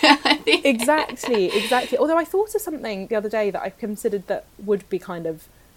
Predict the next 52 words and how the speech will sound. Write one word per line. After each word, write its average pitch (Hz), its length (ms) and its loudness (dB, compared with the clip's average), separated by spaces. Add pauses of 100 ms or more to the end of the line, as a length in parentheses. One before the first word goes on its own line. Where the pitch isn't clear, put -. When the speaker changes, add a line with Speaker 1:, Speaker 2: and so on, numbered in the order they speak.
(400)
Speaker 2:
the 220 160 -2
modern 208 320 -2
day 180 160 -4
equivalent 180 500 -8
of 156 360 -6
propaganda, 175 560 -6
and 160 100 -8
people 190 220 -10
would 175 80 -8
be 185 80 2
looking 190 260 -4
at 180 140 -8
it - 60 -8
in 170 80 -10
the 170 60 -10
same 175 280 -8
way. 175 400 -8 (420)
And 202 120 -2
I 202 40 -2
can't 240 240 2
now 202 140 0
for 196 140 -8
the 196 80 -2
life 233 160 4
of - 60 -16
me 180 60 -10
think 220 200 -14
of - 60 -20
what - 100 -6
it - 80 -8
was. 139 320 -6 (300)
But 196 140 2
yeah, 185 120 4
I 185 60 4
think 214 180 -2
memes 202 340 0
are 165 160 2
gonna 165 180 -4
be 160 140 -6
kind 170 180 -8
of 165 140 -8
the, 170 260 -2
the 202 80 -2
cultural 185 640 -2
history 175 760 -2
marker 170 840 -2 (340)
of - 200 -4
the, 175 280 2
of 180 200 -4
the 165 80 -2
sort 175 180 -8
of 160 140 -4